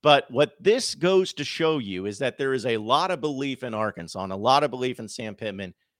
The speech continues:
this upcoming season. And I have been trying to tell people this, and of course they never, you know, believe me or think that I'm stupid for it, but I've been trying to tell people that you have a great opportunity in front of you where the schedule lightens up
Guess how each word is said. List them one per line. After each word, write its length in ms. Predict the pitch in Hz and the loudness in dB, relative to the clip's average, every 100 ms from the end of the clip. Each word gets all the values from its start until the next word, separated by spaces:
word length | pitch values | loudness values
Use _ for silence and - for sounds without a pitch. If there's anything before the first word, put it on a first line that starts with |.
| _ | _
this 280 | 185 151 - | -4 -4 -2
upcoming 420 | 131 - 120 104 | -4 -4 -8 -6
season. 480 | 95 107 95 67 - _ _ _ _ | -6 -4 -4 -6 -16 _ _ _ _
And 420 | 113 120 117 107 - _ _ - | 2 4 2 0 -10 _ _ 6
I 160 | 131 | 6
have 100 | 185 | 6
been 140 | 156 135 | 0 -2
trying 460 | - 147 175 202 160 | -2 0 2 2 -2
to 80 | |
tell 220 | - 160 151 | 0 0 2
people 440 | 139 104 113 107 | -2 -6 -6 -6
this, 400 | 165 104 101 - | -4 -4 -4 -8
and 180 | 107 104 | -10 -10
of 100 | 98 | -8
course 200 | 101 - | -10 -8
they 80 | 101 | -4
never, 260 | 101 101 85 _ | -2 -2 -6 _
you 120 | 101 | -16
know, 100 | 78 _ | -16 _
believe 400 | - 95 98 95 | -14 -8 -6 -6
me 160 | 95 92 | -8 -8
or 60 | 90 | -6
think 200 | 98 92 | -8 -8
that 100 | 92 | -8
I'm 100 | 85 | -8
stupid 380 | - 135 113 - | -6 -6 -6 -12
for 180 | 90 | -14
it, 60 | 80 _ _ _ | -16 _ _ _
but 100 | 123 | 2
I've 80 | 127 | 2
been 60 | |
trying 400 | 117 160 185 220 | 0 0 2 2
to 40 | 185 | -2
tell 280 | - 175 | 2 4
people 500 | 160 120 98 80 78 - _ _ _ | 4 -2 -10 -10 -12 -14 _ _ _
that 220 | 117 127 117 | 2 4 4
you 220 | 135 220 | -4 0
have 300 | 185 160 143 | 2 2 0
a 100 | 117 | -4
great 380 | 101 117 139 170 | -6 0 4 6
opportunity 640 | 170 160 - 147 127 127 | 4 2 -4 -4 0 -2
in 100 | 113 | -2
front 220 | 143 151 | -6 -6
of 100 | 98 | -8
you 240 | 85 73 - _ _ _ | -10 -12 -14 _ _ _
where 120 | 117 113 | -4 -4
the 60 | |
schedule 520 | 95 - 147 147 175 151 | -4 2 2 4 0 6
lightens 420 | 156 147 139 117 | 6 6 0 2
up 320 | 104 104 - | 4 4 -2